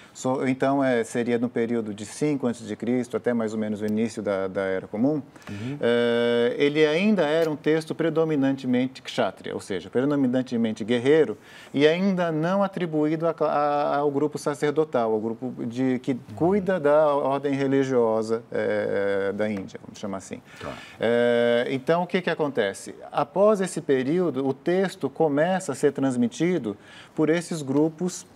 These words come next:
Speaker 1: que têm, eh, um predomínio religioso so-, sobre
Speaker 2: Uma
Speaker 1: a
Speaker 2: visão
Speaker 1: literatura.
Speaker 2: mística, vamos dizer assim, uma
Speaker 1: E,
Speaker 2: visão
Speaker 1: exatamente. E aí começam a estabelecer uma espécie de divinização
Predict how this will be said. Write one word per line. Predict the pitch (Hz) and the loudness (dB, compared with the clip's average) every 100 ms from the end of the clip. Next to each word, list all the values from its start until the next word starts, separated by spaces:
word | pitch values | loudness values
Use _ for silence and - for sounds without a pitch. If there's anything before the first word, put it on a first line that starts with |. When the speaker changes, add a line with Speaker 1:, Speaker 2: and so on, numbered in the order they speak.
| - - | -20 -10
Speaker 1:
que | - 175 | -4 -2
têm, | - 151 165 | 2 2 2
eh, | 175 151 147 143 143 139 131 127 123 120 117 123 | 0 2 2 2 0 0 0 2 2 0 -2 -2
um | 131 | 0
predomínio | 151 151 160 143 147 160 175 | 2 2 2 2 2 2 0
religioso | 175 180 175 175 175 127 131 | 0 0 0 0 2 2 -2
so-, | 131 143 135 | -4 -4 -4
sobre | - 143 123 127 143 156 - | -2 0 0 0 -2 -4 -8
Speaker 2:
Uma | 120 135 | 2 4
Speaker 1:
a | |
Speaker 2:
visão | 143 - | 4 4
Speaker 1:
literatura. | 143 147 147 | 4 6 4
Speaker 2:
mística, | 143 123 117 | 4 4 2
vamos | 104 104 | 0 0
dizer | 110 | 0
assim, | - | 2
uma | - 131 | 2 2
Speaker 1:
E, | |
Speaker 2:
visão | - 104 113 | 2 0 2
Speaker 1:
exatamente. | 120 - 117 123 110 - - - - | 2 0 0 0 -2 -8 -16 -20 -4
E | 120 | 2
aí | 123 | 2
começam | 139 180 156 180 208 202 143 123 | 2 -2 0 2 0 0 0 0
a | 120 | 0
estabelecer | 120 131 120 117 117 117 160 180 165 - - - - | -2 -2 0 0 -2 -4 -2 -2 -4 -12 -20 -20 -6
uma | 139 | -2
espécie | 151 - 175 180 190 | -2 0 -2 0 -2
de | 170 | -2
divinização | 143 180 196 202 190 180 165 - 139 | -2 -2 0 0 0 -4 -4 -2 -2